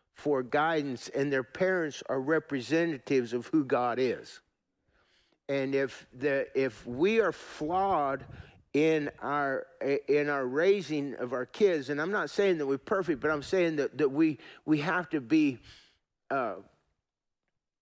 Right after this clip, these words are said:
to the best of our ability to love our kids the way that God loves our kids, and to be the example to our kids that, that, that God has been to us, because we are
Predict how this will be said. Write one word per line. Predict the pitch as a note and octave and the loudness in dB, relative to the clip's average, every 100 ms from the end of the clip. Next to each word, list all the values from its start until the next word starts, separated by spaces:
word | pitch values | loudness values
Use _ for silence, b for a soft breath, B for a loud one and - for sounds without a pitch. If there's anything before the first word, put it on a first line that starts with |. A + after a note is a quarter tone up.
| _ _ _ _ _ - _ - - | _ _ _ _ _ -20 _ -20 -2
to | F#3 | 0
the | D3+ | 2
best | F3+ E3+ | 2 0
of | D#3 | 0
our | D#3 | -2
ability | C3 D#3+ G#3 F3+ D3+ | 0 2 2 4 2
to | C#3+ | 2
love | C#3+ F3 E3 C#3+ | 2 2 2 0
our | C3+ | -4
kids | - A#3+ F#3+ | 2 2 4
the | E3 | 2
way | F3+ | 2
that | F#3+ D#3 | 2 0
God | E3+ G3 | -2 0
loves | D#3+ C#3+ C#3+ | 0 0 0
our | C3 | -2
kids, | - D#3 C#3 | 2 0 0
and | C#3+ | -4
to | |
be | B2+ F3+ | 0 0
the | F3+ D#3+ | 4 2
example | C3 B2 E3+ G3 F#3 D3+ C#3 B B - | 2 0 0 0 -2 -6 -6 B B -4
to | G3 G#3+ | 0 2
our | D3+ | 0
kids | - D#3+ D3 D3 - B B B | 0 2 2 0 -8 B B B
that, | D3+ C#3 - - _ | 0 2 -2 -12 _
that, | C#3 C#3+ B2+ - _ _ _ | -2 0 -2 -6 _ _ _
that | D3 D3 B2+ | 0 0 0
God | D3+ D#3+ D#3 | 0 0 0
has | C#3+ C3 | -2 -2
been | C3 D3+ C#3+ | 0 0 0
to | C3+ | -4
us, | - F#3 C3+ - - - _ _ _ _ _ - | -2 0 -2 -6 -16 -20 _ _ _ _ _ -8
because | C3+ F#3 C#3 | 0 0 0
we | C3 E3+ D#3+ | 0 2 2
are | D#3+ D3 C3+ | 2 0 -2